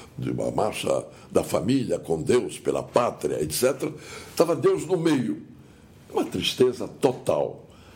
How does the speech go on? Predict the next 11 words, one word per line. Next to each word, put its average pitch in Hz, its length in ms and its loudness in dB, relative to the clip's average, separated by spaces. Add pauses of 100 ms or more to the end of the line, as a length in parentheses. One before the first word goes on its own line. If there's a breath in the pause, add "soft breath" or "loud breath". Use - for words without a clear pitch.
(320 loud breath)
Havia, 85 420 0
claro, 117 380 0
no 107 80 -2
meio 117 420 0 (720 loud breath)
dos 73 140 -6
católicos 92 800 0
e 170 80 2
todos - 340 -2
os - 60 -8
setores 76 400 -2
religiosos, 76 580 -4